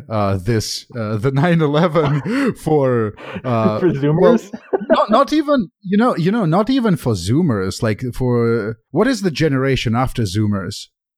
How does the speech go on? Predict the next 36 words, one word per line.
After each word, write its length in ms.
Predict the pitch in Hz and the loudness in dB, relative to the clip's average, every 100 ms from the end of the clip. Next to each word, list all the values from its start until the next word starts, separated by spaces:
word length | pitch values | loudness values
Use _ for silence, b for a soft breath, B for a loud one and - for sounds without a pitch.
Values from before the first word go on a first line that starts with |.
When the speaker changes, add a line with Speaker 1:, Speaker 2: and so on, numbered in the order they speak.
| _ | _
Speaker 2:
Um, 280 | 139 131 127 | -4 0 0
I 100 | 120 | 0
don't 140 | 143 214 | 0 0
think 120 | 240 | 2
we've 180 | 220 143 | 0 0
gotten 280 | 117 175 | -2 0
there 160 | 233 120 | 2 2
yet, 280 | 107 95 - | 2 -2 -4
'cause 180 | 120 113 | -6 -2
Zoomers 480 | 131 240 247 - _ | 0 2 0 -2 _
are 100 | 127 | -4
Speaker 1:
Yeah. 140 | 117 110 | -2 0
Speaker 2:
still 300 | 131 131 127 - | 0 0 -2 -10
pretty 180 | - 135 | -2 0
much 180 | - - | 0 -2
going 260 | 123 107 | -2 0
on. 240 | 98 127 160 | 0 0 0
And 120 | 107 | -2
before, 300 | 127 135 139 139 | -2 0 0 2
like, 280 | 123 113 | 0 0
after 340 | 117 135 - 175 | 0 0 0 -2
Zoomers, 500 | 127 139 165 170 - | 0 0 2 -2 -2
they're, 160 | 127 | 0
like, 220 | 147 156 - | 0 0 -4
five 240 | 101 98 | -4 -4
years 180 | 98 - | -6 -8
old. 160 | - 90 | -8 -4
They 60 | |
don't 100 | 113 | -2
give 100 | 107 - | -2 -4
a 40 | |
shit. 300 | - - - | -10 -12 -10
They 60 | - | -8
don't 140 | 92 | -8
know. 160 | 82 - _ _ 127 | -8 -12 _ _ -2
Speaker 1:
Oh, 340 | 120 110 95 | 0 0 -2